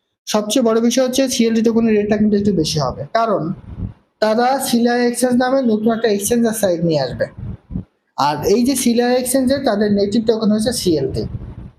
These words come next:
এই সিএলটি টোকেনের রেট বেশি হবে, কারণ আমি উদাহরণস্বরূপ বলি,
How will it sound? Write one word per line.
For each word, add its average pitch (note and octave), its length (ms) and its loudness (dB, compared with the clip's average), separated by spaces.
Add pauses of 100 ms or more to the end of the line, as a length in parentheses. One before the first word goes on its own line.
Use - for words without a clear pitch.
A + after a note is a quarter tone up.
(1400)
এই C4+ 140 4
সিএলটি C4+ 380 0
টোকেনের C4+ 380 2
রেট A#3+ 200 2
বেশি A#3+ 240 2
হবে, G#3+ 280 2
কারণ G3+ 260 0
আমি G#3 180 2
উদাহরণস্বরূপ G#3+ 520 2
বলি, F#3 340 0